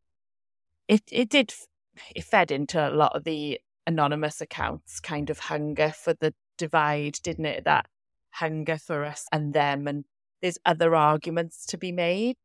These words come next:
than this here being kicked out for what? And I get it. If I was this person,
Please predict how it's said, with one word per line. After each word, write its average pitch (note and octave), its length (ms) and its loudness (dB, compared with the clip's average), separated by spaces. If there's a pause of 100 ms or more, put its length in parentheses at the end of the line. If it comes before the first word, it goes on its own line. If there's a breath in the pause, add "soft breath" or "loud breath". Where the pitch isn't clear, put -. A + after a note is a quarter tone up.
than D3 300 -4
this - 400 -2
here C#3+ 440 -2
being D3 200 -4
kicked - 260 -8
out C#3 180 -2
for D3+ 80 -10
what? - 180 -8 (760)
And G#3+ 100 -2
I C#4+ 120 2
get A2+ 240 -2
it. D3 160 0
If D#3 100 -6
I D#3+ 160 2
was F3 140 -4
this F3 120 -8
person, D3 480 -8